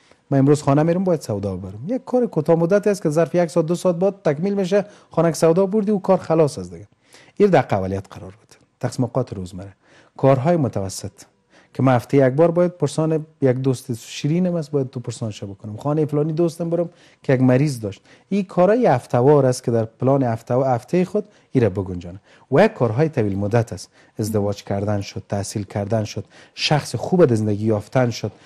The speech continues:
و ب-، می‌شه که خارج رفتن شد و یا هم چکر زدن در طول سال یک بار شد.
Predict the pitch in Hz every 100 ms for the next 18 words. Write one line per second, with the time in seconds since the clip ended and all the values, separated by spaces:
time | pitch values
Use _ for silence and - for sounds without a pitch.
0 | - _ 117 117 113 123 120 117 127 135
1 | 143 139 117 117 117 120 110 123 117 113
2 | 117 113 - 139 123 117 - - _ 131
3 | 135 135 127 - 120 127 110 123 135 123
4 | 110 131 117 - 139 135 113 110 110 110